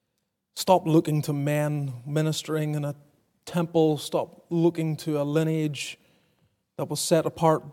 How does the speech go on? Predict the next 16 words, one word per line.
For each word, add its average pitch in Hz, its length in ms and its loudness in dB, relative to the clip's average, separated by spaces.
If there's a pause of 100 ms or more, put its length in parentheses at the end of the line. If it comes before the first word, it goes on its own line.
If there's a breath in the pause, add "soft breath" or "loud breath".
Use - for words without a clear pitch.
(300)
by 147 220 -2
God, 151 580 0 (180)
but 147 180 -2
was 147 380 -6 (1120 soft breath)
intended 165 540 2
to 160 100 -4
terminate. 165 720 0 (300)
Look 190 300 0
to 170 100 0
Jesus 143 400 -2
Christ, 147 440 -4
the 143 80 -6
eternal 175 400 -2
Son 165 240 -4
of 139 220 -6
God, 139 420 -2